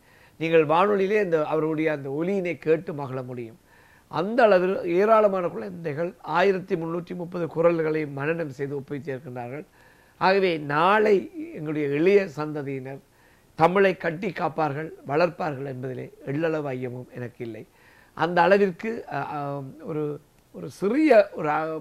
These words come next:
பங்களிப்பினை நாங்களும் எங்களால் முடிந்தவரை நல்கியிருக்கின்றோம் எங்களுடைய இனத்திற்கு, எங்களுடைய சமூகத்திற்கு என்று எண்ணுகின்ற பொழுது சற்று மகிழ்வாக இருக்கிறது, பெருமையாக இருக்கிறது. நிச்சயமாக உங்களுடைய வழித்தோன்றலாக அவர்கள், அ, நிச்சயமாக உங்களுடைய அடியை பின்பற்றி நாளை,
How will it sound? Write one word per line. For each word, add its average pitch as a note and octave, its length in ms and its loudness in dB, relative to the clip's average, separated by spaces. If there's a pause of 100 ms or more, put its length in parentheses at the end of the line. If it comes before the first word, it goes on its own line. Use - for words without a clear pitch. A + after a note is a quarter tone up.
(140)
பங்களிப்பினை D#3 680 -2 (380)
நாங்களும் F3+ 560 -2
எங்களால் D3+ 300 0
முடிந்தவரை D3 720 -4
நல்கியிருக்கின்றோம் C#3+ 840 -8
எங்களுடைய C3 420 -8 (500)
இனத்திற்கு, D#3 500 0
எங்களுடைய D3 320 -2
சமூகத்திற்கு D3+ 580 -4
என்று C3+ 180 -4
எண்ணுகின்ற C3+ 280 -8
பொழுது B2+ 240 -10 (280)
சற்று C3+ 600 -6
மகிழ்வாக C3+ 420 -6
இருக்கிறது, B2 460 -12 (360)
பெருமையாக C#3 420 -6
இருக்கிறது. - 360 -16 (120)
நிச்சயமாக F#3+ 360 8
உங்களுடைய E3+ 420 6
வழித்தோன்றலாக E3 640 2
அவர்கள், B2 380 -6
அ, G#2 300 -10
நிச்சயமாக C#3+ 480 -6
உங்களுடைய C#3+ 440 -2
அடியை D3+ 280 0
பின்பற்றி C#3+ 500 -4
நாளை, D#3+ 500 2